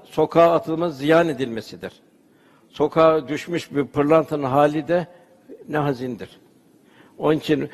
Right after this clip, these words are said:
muhabbetimizi, bizi nereye götürüyor, neye en çok muhabbetimiz var,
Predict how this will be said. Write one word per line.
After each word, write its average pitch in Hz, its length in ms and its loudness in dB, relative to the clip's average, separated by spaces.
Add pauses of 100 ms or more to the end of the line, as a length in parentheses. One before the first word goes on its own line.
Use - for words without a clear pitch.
(220)
muhabbetimizi, 151 1200 2 (500)
bizi 139 420 0
nereye 175 280 8
götürüyor, 147 640 -2 (540)
neye 175 260 6
en 196 160 6
çok 151 220 -2
muhabbetimiz 143 760 2
var, 185 340 2